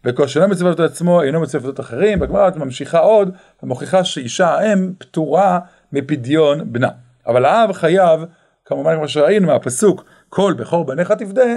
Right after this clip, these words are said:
בפדיון בנו. השאלה מה קורה כאשר הילד נהיה בר מצווה? האם עדיין החיוב של האבא בתמונה,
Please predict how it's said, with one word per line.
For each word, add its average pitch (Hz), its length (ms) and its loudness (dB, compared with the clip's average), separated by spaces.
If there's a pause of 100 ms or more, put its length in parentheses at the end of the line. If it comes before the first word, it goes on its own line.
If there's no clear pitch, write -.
(140)
בפדיון 160 920 2 (260)
בנו. 127 220 -2 (520)
השאלה 185 500 2
מה 220 120 4
קורה 185 500 4
כאשר 175 640 2
הילד 180 320 2
נהיה 190 160 4
בר 185 140 2
מצווה? 190 320 -2 (560)
האם 202 280 2
עדיין 175 460 2
החיוב 160 360 -2
של 135 200 -2
האבא 147 260 2
בתמונה, 123 480 -6